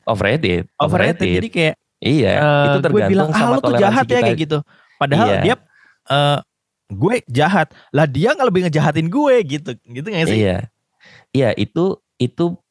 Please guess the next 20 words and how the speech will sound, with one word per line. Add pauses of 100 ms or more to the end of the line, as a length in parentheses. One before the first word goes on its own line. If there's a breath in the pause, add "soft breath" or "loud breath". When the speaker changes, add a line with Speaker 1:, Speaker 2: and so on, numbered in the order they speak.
Speaker 1:
eh,
bergantung
pada
gap
ekspektasinya,
Mas. (480)
Semakin
Speaker 2:
Hmm.
Speaker 1:
ekspektasinya
tinggi, (400 soft breath)
ketika
ada
kejahatan
sekecil
apapun,
itu
pasti
dianggap
jahat
banget.